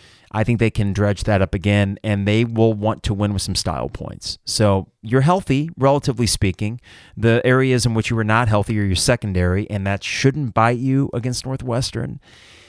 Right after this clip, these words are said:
And they might try to muck it up early, but eventually you should be able to break through. So just smoke 'em. Not even gonna make a score prediction. Just smoke 'em. Uh, let's see here. K. Andrew, was, you were the same way temper-wise. I probably never should have gotten into sports, but here we are.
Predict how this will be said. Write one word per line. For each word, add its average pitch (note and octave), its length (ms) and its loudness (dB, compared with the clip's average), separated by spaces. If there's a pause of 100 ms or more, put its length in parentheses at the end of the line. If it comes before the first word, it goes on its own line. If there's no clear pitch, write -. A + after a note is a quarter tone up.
(400)
And C3 320 2
they C#3 80 2
might D3 200 2
try D#3 120 2
to C#3+ 60 0
muck C3+ 200 0
it C#3+ 80 2
up C3+ 140 -2
early, C3 300 2
but A#2 260 2
eventually A2+ 680 0
you A2 200 0
should - 160 -6
be G#2 80 0
able G2+ 120 4
to G2+ 60 2
break F#2+ 280 -2
through. F2+ 300 0
So A2 260 -4
just - 180 -2
smoke F#2 300 -2
'em. F#2+ 160 -6 (180)
Not C3 240 0
even A#2 140 0
gonna G#2+ 100 2
make G2+ 160 2
a G2+ 60 -2
score F#2+ 240 0
prediction. F#2 420 -2
Just G#2 160 2
smoke F2+ 300 -2
'em. F2+ 160 -4 (1500)
Uh, C3 240 4
let's F3+ 160 0
see D3+ 160 2
here. F#2+ 360 0 (300)
K. A2+ 200 0
Andrew, A2 260 2
was, G#2+ 300 -2
you C#3 100 2
were C3 80 4
the A2+ 60 0
same D#3+ 240 0
way C#3 80 4
temper-wise. B2+ 680 2
I A#2+ 80 2
probably D3+ 280 -2
never B2 120 2
should A2+ 160 0
have G#2 60 -4
gotten G#2+ 180 2
into G2 140 0
sports, G2+ 340 0
but F2 120 -4
here G2 120 2
we F#2 140 4
are. F2+ 180 4